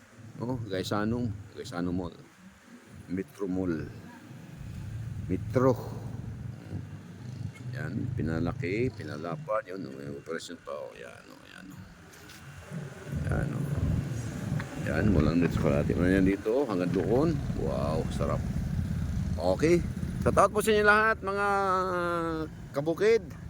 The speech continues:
Maraming, maraming salamat po sa inyong walang sawang bibigay suporta sa Chris M T V at sa aking Facebook page, Chris Misoles. Maraming, maraming salamat sa inyong lahat. Daghang salamat sa taga Maasinhon. Ah, shout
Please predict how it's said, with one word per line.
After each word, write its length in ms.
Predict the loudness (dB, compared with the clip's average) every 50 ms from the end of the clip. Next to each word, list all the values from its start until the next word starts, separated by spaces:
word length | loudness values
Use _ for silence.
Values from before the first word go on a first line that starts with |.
| -12 -12 -12 -10 -10 -10 -10 -10 -12 -10 -10 -8 -6 -2
Maraming, 260 | 0 0 0 2 2
maraming 380 | 2 4 4 4 4 4 4 4
salamat 380 | 4 4 4 4 2 2 0 0
po 80 | 0 0
sa 140 | 0 2 2
inyong 180 | 2 2 2
walang 220 | 2 2 2 2 2
sawang 260 | 2 2 2 2 2 2
bibigay 240 | 2 2 4 4 2
suporta 380 | 2 2 0 0 2 2 2 2
sa 80 | 0 0
Chris 160 | 0 0 0
M 160 | 2 0 2
T 160 | 2 2 0
V 240 | 2 2 0 0 0
at 160 | 0 0 0
sa 160 | 2 2 0 0
aking 220 | 0 0 0 0
Facebook 300 | 0 -2 -2 -2 -4 -2 0 2
page, 480 | 2 2 2 2 -2 -2 -2 -2 -4 -4 -4 -6 -6 -8 -8 -10 -6 -2
Chris 220 | 0 0 2 2
Misoles. 560 | 2 2 2 4 4 4 4 2 0 0 0 2
Maraming, 340 | 4 4 4 4 4 4
maraming 300 | 4 4 4 4 2 2
salamat 320 | 2 4 4 4 4 2 2
sa 140 | 2 2 2
inyong 180 | 2 4 4 6
lahat. 220 | 6 6 4 2 0 -6 -10 -10 -10 -8 -8 -8 -8 -10 -10 -8 -8 -8 -8 -6 -6 -8 -8 -8 -8 -8 -8 -8 -8 -8 -8 -8 -8 -8 -8 -8 -6 -4 -2 0
Daghang 220 | 2 2 2 2
salamat 420 | 4 4 4 4 4 4 2 0 0 -2 -10 -14 -12 -12 -12 -12 -10 -10 -10 -10 -10 -10 -10 -10
sa 220 | -10 -10 -8 -8 -6
taga 320 | -2 0 4 4 4 4 4
Maasinhon. 720 | 2 0 0 0 0 2 2 4 4 4 2 2 0 -2 -6 -8 -12 -14 -12 -12 -12 -12 -12 -8 -2 0
Ah, 80 | 0 2
shout 180 | 2 0 -2